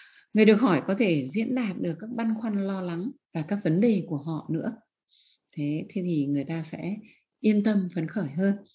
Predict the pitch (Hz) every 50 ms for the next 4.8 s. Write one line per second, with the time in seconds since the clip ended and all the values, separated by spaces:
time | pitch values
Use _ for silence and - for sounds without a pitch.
0 | _ _ _ _ _ _ _ _ _ _ _ _ _ - 147 147 156 - - -
1 | - - _ _ _ - 202 202 208 202 170 160 160 156 - - - - _ _
2 | _ - - 156 156 156 - 233 233 220 220 214 214 220 240 202 160 160 170 165
3 | - - - 214 214 208 208 196 170 143 135 147 156 151 147 143 143 139 - 143
4 | 139 - 143 147 156 190 190 190 190 - - 175 - - 190 226 285